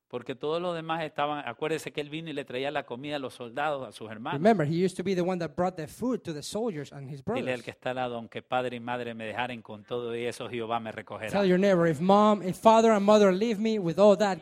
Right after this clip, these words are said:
Speaker 2: God will pick me up."
Speaker 1: ¿Cuántos dicen amén?
Speaker 2: How many say amen?
Speaker 1: Entonces, cuando viene el profeta,
Speaker 2: When the prophet comes,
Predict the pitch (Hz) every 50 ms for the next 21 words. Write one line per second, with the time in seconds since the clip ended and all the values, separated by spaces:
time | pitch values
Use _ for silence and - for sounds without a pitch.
0 | - - 180 190 190 185 160 - 165 170 175 165 - 190 180 - 165 165 165 160
1 | 143 123 - - - _ _ _ _ _ _ _ _ - 151 160 147 156 151 151
2 | 135 - 147 135 131 131 127 120 101 - _ _ 170 180 190 196 190 170 - 196
3 | 185 180 165 160 156 139 120 - _ _ _ _ _ _ _ _ _ _ - 147
4 | 151 - 190 196 180 - 170 160 - - 160 160 160 156 165 156 185 220 240 240
5 | 254 240 - - 226 233 - - 262 262 240 247 - 220 233 - - - _ -
6 | 151 151 165 165 165 196 208 214 - 233 214 - - 233 226 202 202 208 - -